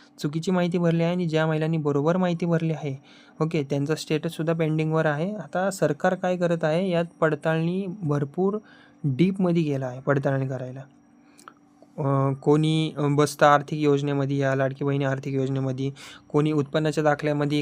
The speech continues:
क्रायटेरियामध्ये आहे का, या सगळ्या सर्व चाचपण्या होणार आणि त्याच्यानंतर ज्या महिलांना खरंच गरज आहे पैशाची,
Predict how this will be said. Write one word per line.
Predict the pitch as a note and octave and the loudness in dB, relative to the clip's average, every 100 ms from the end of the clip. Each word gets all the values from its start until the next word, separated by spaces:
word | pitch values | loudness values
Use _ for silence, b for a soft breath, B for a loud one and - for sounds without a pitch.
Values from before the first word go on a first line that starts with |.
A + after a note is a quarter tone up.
| - | 2
क्रायटेरियामध्ये | D3 C#3+ C#3+ D3 D3 C#3+ C#3 | 2 2 2 2 2 2 2
आहे | C#3 D#3 | 2 2
का, | D#3 C#3 | 2 0
या | C3+ D3+ | 0 0
सगळ्या | - E3 G3 G#3 | 0 -2 -2 -2
सर्व | - E3 E3+ G#3 F#3+ | 0 0 0 -4 -2
चाचपण्या | E3 D#3 F3 F#3 E3+ | 0 2 0 2 2
होणार | D#3+ E3 G3 G3 B B - | 4 4 2 0 B B -6
आणि | D3+ D3+ | -2 0
त्याच्यानंतर | D3 F3 F3 E3 E3 F#3 | 0 0 0 0 0 -2
ज्या | D#3 D#3 E3+ | 0 2 4
महिलांना | E3+ D#3 D#3 D#3+ D#3+ E3 E3+ E3 | 2 2 2 2 0 -2 -2 -2
खरंच | D3+ D3+ D3 | -2 -2 0
गरज | D3 E3 E3+ | 0 2 2
आहे | E3+ | 2
पैशाची, | E3 D#3 D#3 C#3+ D#3+ | 2 0 -4 -6 -6